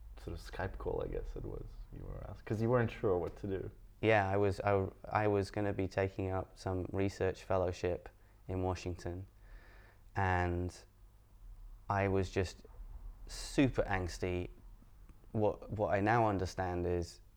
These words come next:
Speaker 2: I simply didn't want to do it, but I didn't feel like it was possible not to do it. Like, I didn't feel like I had a, a reason that I could give people that they would accept.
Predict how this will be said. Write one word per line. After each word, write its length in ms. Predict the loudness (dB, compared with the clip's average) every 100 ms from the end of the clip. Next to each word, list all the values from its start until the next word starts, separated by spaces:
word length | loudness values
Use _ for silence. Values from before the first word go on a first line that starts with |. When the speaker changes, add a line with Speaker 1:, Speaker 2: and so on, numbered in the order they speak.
| -12
Speaker 2:
I 60 | -6
simply 360 | 0 2 2 2
didn't 240 | 2 0
want 200 | -2 -4
to 80 | -6
do 180 | 0 0
it, 260 | 0 -6 -20 -20 -20 -20 -12 -4
but 240 | 0 0
I 80 | 0
didn't 300 | 2 2 2
feel 200 | 0 2
like 240 | 2 0 -2
it 60 |
was 120 | -6 -4
possible 460 | -4 -2 -2 -2
not 280 | 0 -2 -2
to 80 | -6
do 120 | -4
it. 260 | -4 -6 -10 -4
Like, 160 | -2 0
I 80 | 2
didn't 240 | 2 2
feel 160 | 2 2
like 240 | 0 0
I 80 | 0
had 340 | 0 0 -2 -8
a, 320 | -8 -8 -8
a 20 | -4
reason 580 | 0 2 2 0 -2
that 100 | -2 -4
I 80 | -6
could 200 | -8 -2
give 240 | -2 -2
people 360 | -6 -6 -4 -6
that 140 | -4
they 140 | -4
would 140 | -4 -6
accept. 600 | -12 -6 -6 -6 -14 -20